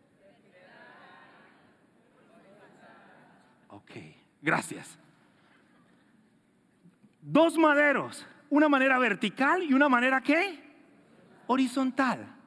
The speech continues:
¿Cómo yo puedo ser santificado y vivir en un mundo que no es santificado?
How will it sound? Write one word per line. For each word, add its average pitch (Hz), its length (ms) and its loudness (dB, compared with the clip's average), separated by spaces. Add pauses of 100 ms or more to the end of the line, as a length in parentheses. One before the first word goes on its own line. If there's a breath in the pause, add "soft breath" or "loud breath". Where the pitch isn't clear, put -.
(580 soft breath)
¿Cómo 359 240 2
yo 320 200 2
puedo 320 460 2
ser 277 260 -4
santificado 247 840 -4
y 262 80 2
vivir 254 580 0
en 233 140 0
un 247 140 0
mundo 294 420 2
que 226 140 -2
no 226 100 -2
es 233 80 -4
santificado? 285 1040 0